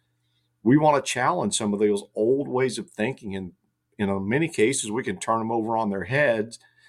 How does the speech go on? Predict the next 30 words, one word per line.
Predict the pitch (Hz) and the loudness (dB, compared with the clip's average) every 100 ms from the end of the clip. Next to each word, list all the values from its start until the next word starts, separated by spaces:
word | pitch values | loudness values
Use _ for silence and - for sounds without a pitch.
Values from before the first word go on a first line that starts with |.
| _ _ - | _ _ 2
and | 104 107 104 | 4 4 2
because | 107 117 | -2 -2
they | 117 | 0
just | 110 131 - | 0 -2 0
don't | 147 139 107 | 0 0 -2
work | 104 143 147 - - - - | 0 2 2 0 -8 -16 -2
the | 110 | 2
way | 104 113 110 | 4 2 2
they | 110 | 0
used | 104 131 196 - | -2 -4 -6 -8
to | 90 73 71 _ _ - | -10 -10 -14 _ _ -10
a | 90 | -4
long, | 98 104 104 98 | 0 0 0 -2
long | 95 95 | -4 -4
time | - 104 104 107 | -6 -6 -4 -4
ago. | 85 73 71 _ - - _ _ - | -6 -10 -14 _ -20 -20 _ _ 0
And | 202 107 | 4 6
we're | 180 | 6
happy | 131 135 135 | 6 2 2
that | 113 | 0
we're | 104 104 | 2 0
having | 107 117 113 | 0 -2 0
this | 107 104 - - | 0 0 -2 -12
forum | - - 123 127 110 95 | -16 -6 0 4 4 2
that | 98 | -4
we | 110 123 | -4 -4
can | 107 98 | -4 -4
do | 104 120 | -2 0
this, | 143 156 160 - _ _ _ _ | 0 -2 -4 -8 _ _ _ _
and | 98 101 101 98 | 2 2 2 -2